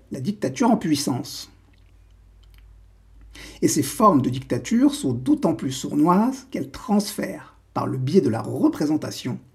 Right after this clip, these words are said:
le pouvoir du peuple à ses substituts. Les représentants produisent alors des lois et une constitution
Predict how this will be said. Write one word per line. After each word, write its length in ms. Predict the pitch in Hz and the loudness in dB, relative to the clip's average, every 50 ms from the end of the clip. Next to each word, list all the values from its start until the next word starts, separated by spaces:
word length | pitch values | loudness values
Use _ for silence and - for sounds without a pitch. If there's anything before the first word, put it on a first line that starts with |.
| _ _ _ _ _ | _ _ _ _ _
le 120 | - 151 - | 0 0 2
pouvoir 340 | - 165 143 143 104 104 | 0 0 0 0 -2 -2
du 100 | 104 113 | -4 -6
peuple 460 | 110 - - 240 247 - - 302 - - - - _ _ _ _ | -8 -4 -4 -4 -2 2 2 2 0 0 -6 -18 _ _ _ _
à 100 | - 123 | -12 -8
ses 140 | - - - | -4 -4 -4
substituts. 720 | - - 403 - - - - 233 - - - 131 127 - - _ _ _ _ _ _ _ _ _ _ _ _ _ _ _ _ _ _ _ _ _ _ _ _ _ _ _ _ - - - - - - | -4 -6 -10 -12 -14 -12 -12 -12 -12 -10 -12 -12 -12 -14 -18 _ _ _ _ _ _ _ _ _ _ _ _ _ _ _ _ _ _ _ _ _ _ _ _ _ _ _ _ -20 -20 -20 -20 -6 -2
Les 120 | - 147 131 | -2 0 0
représentants 840 | 120 120 123 139 156 151 - 160 143 135 131 123 127 - 190 220 | 0 2 2 2 2 2 2 0 2 2 0 0 2 4 2 2
produisent 360 | 214 - 156 143 147 135 135 | 4 2 0 0 2 0 0
alors 300 | 127 120 131 139 135 123 | 2 2 4 4 4 2
des 100 | 123 123 | 0 -2
lois 460 | 113 123 135 - - - - - - _ | -2 -2 -2 -2 -4 -4 -6 -8 -4 _
et 60 | - | 4
une 160 | 247 196 156 | 6 6 6
constitution 720 | - 160 151 139 - - - - 123 - - - 135 107 | 6 4 2 2 0 -4 -8 -8 -8 -8 -4 -4 -4 -4